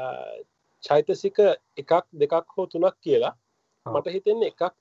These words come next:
Speaker 1: දෙකක් පමණයි ඇති වෙන්න පුළුවන්. තුනක් ඇති වෙන්න විදිහක් නැහැ. මොකද තුනක් කියන්නේ ලෝභ, ද්වේෂ,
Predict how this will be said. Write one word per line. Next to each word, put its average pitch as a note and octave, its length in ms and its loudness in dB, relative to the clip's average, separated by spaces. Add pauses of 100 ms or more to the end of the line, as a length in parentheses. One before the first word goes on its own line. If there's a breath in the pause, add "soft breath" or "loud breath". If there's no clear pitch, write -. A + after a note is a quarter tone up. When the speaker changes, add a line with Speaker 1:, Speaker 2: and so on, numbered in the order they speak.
Speaker 1:
දෙකක් D3 300 0
පමණයි F#3+ 420 -2
ඇති F#3 200 -6
වෙන්න F#3 180 -6
පුළුවන්. G#3 280 -2
තුනක් E3+ 320 -4
ඇති F#3+ 180 -6
වෙන්න F#3+ 180 -2
විදිහක් F#3 240 -6
නැහැ. G#3 180 0
මොකද F3+ 240 -4
තුනක් E3 280 -6
කියන්නේ F#3+ 360 -2 (400)
ලෝභ, E3 340 4
ද්වේෂ, E3+ 360 -4